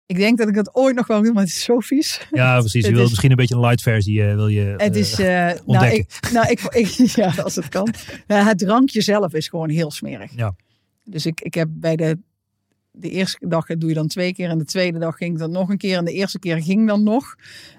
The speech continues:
Speaker 1: En de tweede keer moest ik dat weer drinken. Ja, ik, ik, ik heb
Speaker 2: Het is
Speaker 1: het
Speaker 2: drie keer in twee dagen?
Speaker 1: Eh, vier keer.
Speaker 2: Vier keer?
Speaker 1: Ja. Ja.
Speaker 2: Wow.
Speaker 1: Ja.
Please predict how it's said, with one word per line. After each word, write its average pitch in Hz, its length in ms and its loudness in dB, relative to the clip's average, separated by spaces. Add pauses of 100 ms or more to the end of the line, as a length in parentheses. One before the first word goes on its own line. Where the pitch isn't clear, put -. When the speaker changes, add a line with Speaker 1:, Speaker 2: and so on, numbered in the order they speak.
(100)
Speaker 1:
En 175 140 -4
de 165 80 -2
tweede 190 300 -2
keer 190 180 0
moest 190 200 0
ik 170 120 -8
dat 175 180 -2
weer 196 260 0
drinken. 190 380 0
Ja, 165 160 0
ik, 160 180 -6
ik, - 180 -12 (160)
ik - 80 -20
heb - 20 -2
Speaker 2:
Het - 80 2
is 156 60 6
Speaker 1:
het 131 100 4
Speaker 2:
drie 175 120 6
keer 180 120 2
in 160 80 6
twee 139 160 4
dagen? 107 260 0 (840)
Speaker 1:
Eh, 165 280 0 (580)
vier 202 380 0
keer. - 280 -14
Speaker 2:
Vier 165 200 4
keer? 104 220 -2 (100)
Speaker 1:
Ja. 156 200 -8 (580)
Ja. 208 320 -20 (560)
Speaker 2:
Wow. 110 180 -6 (280)
Speaker 1:
Ja. - 160 -12